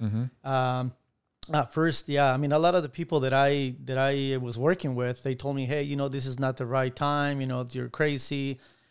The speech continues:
Speaker 2: Uh, it, it's, it's a tough time. You know, why would you go from a, a paycheck to a ten ninety-nine?
Speaker 1: Mm-hmm.
Speaker 2: You know, I mean, uh, you don't do it. A lot of people did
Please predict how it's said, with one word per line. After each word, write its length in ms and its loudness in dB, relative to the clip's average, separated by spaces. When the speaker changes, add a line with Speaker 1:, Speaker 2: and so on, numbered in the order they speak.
Speaker 2:
Uh, 640 0
it, 200 -6
it's, 380 -6
it's 240 -8
a 60 -4
tough 260 -2
time. 480 2
You 60 -2
know, 80 -2
why 200 2
would 160 -2
you 140 -2
go 260 2
from 340 -2
a, 220 -2
a 120 -4
paycheck 560 0
to 300 -2
a 100 -4
ten 180 -2
ninety-nine? 720 -2
Speaker 1:
Mm-hmm. 180 0
Speaker 2:
You 80 2
know, 120 -2
I 40 -8
mean, 260 -10
uh, 240 -12
you 260 -8
don't 340 -2
do 180 0
it. 200 -4
A 60 -2
lot 180 6
of 100 -8
people 240 -10
did 340 -4